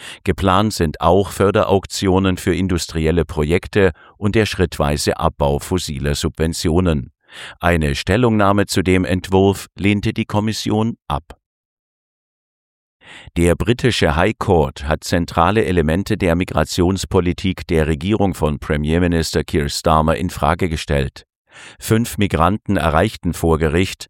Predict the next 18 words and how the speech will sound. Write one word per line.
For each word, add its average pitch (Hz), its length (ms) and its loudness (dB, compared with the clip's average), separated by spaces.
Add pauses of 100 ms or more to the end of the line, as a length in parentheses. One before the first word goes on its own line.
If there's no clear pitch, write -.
(260)
dass 92 180 -2
ihre 98 260 0
Abschiebung 85 520 0
nach 73 240 -2
Frankreich 82 640 0
vorerst 76 680 -2
gestoppt 90 440 -2
wird, 90 300 2 (340)
indem 113 360 2
sie 117 140 -2
geltend 98 440 0
machten, 92 540 0 (260)
Opfer 82 420 0
von 85 220 0
Menschenhandel 85 720 0
geworden 80 440 2
zu 80 180 -4
sein. 71 460 -2